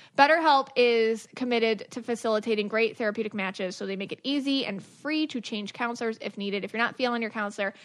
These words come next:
you can just move on. It's more affordable than traditional online counseling, and financial aid is available. The service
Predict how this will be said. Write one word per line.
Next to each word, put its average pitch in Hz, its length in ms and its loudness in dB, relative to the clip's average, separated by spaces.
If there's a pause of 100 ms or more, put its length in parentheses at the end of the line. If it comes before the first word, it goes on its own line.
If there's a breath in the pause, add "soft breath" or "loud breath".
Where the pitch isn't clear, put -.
(120)
you 277 120 -2
can 330 100 -2
just 302 200 -2
move 262 180 0
on. 233 180 4 (260 loud breath)
It's 240 160 0
more 294 240 4
affordable 277 460 2
than 220 220 -2 (180 soft breath)
traditional 240 400 0
online 208 400 -2
counseling, 214 400 -4
and 220 140 -6
financial 220 420 -4
aid 143 260 -6
is 233 120 -6
available. 262 420 -2
The 220 140 -4
service 311 440 2